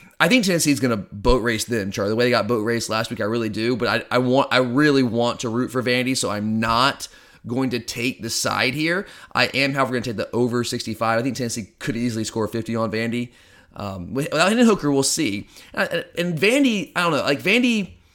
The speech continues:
to win this game, Charlie, they're gonna have to do more than just run the football. That's one thing Tennessee does well. They stop, they sell out to stop the run defensively.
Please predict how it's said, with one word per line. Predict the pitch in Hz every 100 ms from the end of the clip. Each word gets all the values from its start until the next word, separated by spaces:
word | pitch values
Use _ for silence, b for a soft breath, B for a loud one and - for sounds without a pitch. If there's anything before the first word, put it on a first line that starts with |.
| b b -
to | 165
win | 202 233
this | 202
game, | 170 170
Charlie, | 170 160
they're | 160
gonna | 165
have | 147 135
to |
do | 131
more | 123 120
than | 117
just | 107
run | 113 120
the |
football. | 127 131
That's | 120 120
one | 127
thing | 123 110
Tennessee | 123 117
does | 110 101
well. | 104 107
They | 104
stop, | - 107 110 113
they | 117
sell | 110 131 120
out | 117
to | -
stop | - 113
the | 107
run | 101 104 107
defensively. | 101 95 110 113 135